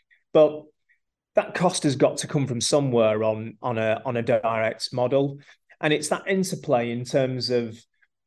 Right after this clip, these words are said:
you know, there's lots of talk around placing fee transparency within brokers' contracts, but suppliers don't have to place the transparency of what their fees are. And if a supplier had to spend five hundred pounds to market to a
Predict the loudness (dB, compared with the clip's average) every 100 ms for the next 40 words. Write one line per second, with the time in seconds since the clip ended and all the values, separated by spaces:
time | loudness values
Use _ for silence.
0 | -2 -2 -2 -6 _ -2 2 4 2 0
1 | -4 4 4 4 -2 -2 -2 -2 -6 -10
2 | -16 _ _ _ -4 -2 -2 -4 -6 -4
3 | -4 -4 -6 -4 -2 -2 -2 -4 -4 -2
4 | -2 -2 0 0 0 -6 -14 -6 -6 -4
5 | -8 -8 -10 -6 -2 -2 -4 -4 2 4
6 | 4 2 0 0 -4 -10 -8 -2 -2 -2
7 | -10 -12 -10 -6 -6 -4 -4 -4 -4 -6
8 | -6 0 0 0 -4 0 0 0 -2 -4
9 | -4 -6 -6 -8 -10 _ _ _ _ _
10 | _ _ -4 0 2 2 0 0 0 -2
11 | -2 0 2 2 0 -4 -6 -2 0 0
12 | -2 -8 -10 -16 _ _ _ -4 -2 -2
13 | -4 -6 -6 -4 -4 -4 -6 -4 -4 -4
14 | -10 -12